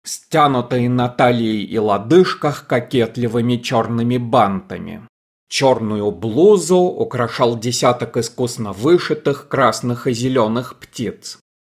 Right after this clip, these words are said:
Кроме того, Гильгет сменил причёску и теперь носил волосы, собранные в пышные букли над ушами. Удерживали всё это сооружение на месте две роскошные рубиновые шпильки,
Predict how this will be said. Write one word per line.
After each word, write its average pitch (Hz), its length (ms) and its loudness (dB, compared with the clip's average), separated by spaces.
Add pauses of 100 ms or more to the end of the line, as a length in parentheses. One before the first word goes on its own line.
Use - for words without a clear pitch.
(240)
Кроме 196 480 4
того, 131 340 2
Гильгет 131 600 0
сменил 139 500 0
причёску 117 1120 -4 (160)
и 117 120 -6
теперь 135 460 -2
носил 110 500 -4
волосы, 170 800 0
собранные 123 840 2
в 127 100 -12
пышные 123 580 -2
букли 113 520 -2
над 113 260 -2
ушами. 98 680 -4 (480)
Удерживали 127 920 2
всё 123 280 0
это 123 220 0
сооружение 139 880 0
на 147 200 -2
месте 156 440 -2
две 120 280 0
роскошные 120 760 -2
рубиновые 113 800 -2
шпильки, 202 840 -6